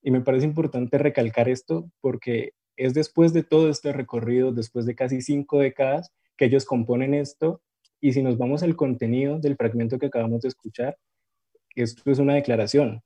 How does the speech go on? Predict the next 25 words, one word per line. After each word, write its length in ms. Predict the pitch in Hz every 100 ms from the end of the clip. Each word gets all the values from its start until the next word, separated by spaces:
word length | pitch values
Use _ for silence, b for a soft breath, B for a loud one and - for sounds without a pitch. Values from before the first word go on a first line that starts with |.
| -
pura 180 | 131 139
y 60 |
dura, 460 | 151 165 165 110 - _ _ _ _ _ _ _ 117 _ -
en 160 | 131
donde 200 | 123 123
el 60 | 120
Gran 220 | 123 120
Combo 240 | 147 135 147
nos 180 | 131
dice, 380 | 120 117 135 151 _ _ _ _ _ _ -
eh, 360 | 120 120 117 110
"Mira, 460 | 120 113 127 113 - _ _ _ _ _ _ _ _ _ _
puede, 220 | 123 123 - -
puede 320 | 139 135 151
que 120 | 151
vos 220 | 120 120 135
tengas 300 | 139 131 -
talento, 560 | 147 143 127 139 160 _ _ _ _ -
puede 240 | 123 131
que 500 | - 127 117 110 110
vos 320 | 113 110 117 -
sí 320 | 143 156 - -
te, 340 | 123 113 110
te 160 | - 123
destaques 840 | 120 117 113 110 139 143 170 -